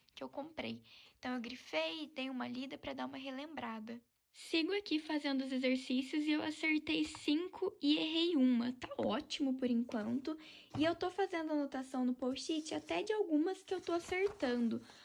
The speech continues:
mas são matérias que eu já não lembro tanto mais. E aqui do lado, como eu disse pra vocês, eu dou um certinho ou errado da questão. E vou coisando tudo com clips aqui, gente, que eu mostrei que eu peguei. E é isso.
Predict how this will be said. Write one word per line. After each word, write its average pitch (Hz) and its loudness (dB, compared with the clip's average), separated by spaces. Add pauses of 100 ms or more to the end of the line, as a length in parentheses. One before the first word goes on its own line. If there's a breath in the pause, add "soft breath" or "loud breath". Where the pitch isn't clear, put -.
(140 loud breath)
mas 277 2
são 302 0
matérias 302 0
que - -6
eu 302 2
já 294 4
não 294 2
lembro 277 0
tanto 277 0
mais. 269 -2 (380 loud breath)
E 311 0
aqui 311 2
do 359 -2
lado, 359 0
como 339 -2
eu 339 0
disse 311 0
pra 302 2
vocês, 294 2
eu 302 4
dou 277 4
um 294 2
certinho 285 0
ou 277 4
errado 277 2
da 277 0
questão. 254 -2 (560 loud breath)
E 370 2
vou 339 4 (580)
coisando 269 4
tudo 311 -2
com 381 -6
clips 294 0
aqui, 294 -2
gente, 226 -4
que - -12
eu 247 0
mostrei 226 -2
que 233 -6
eu 233 -2
peguei. 233 -6 (460 loud breath)
E 160 2
é 180 4
isso. - -4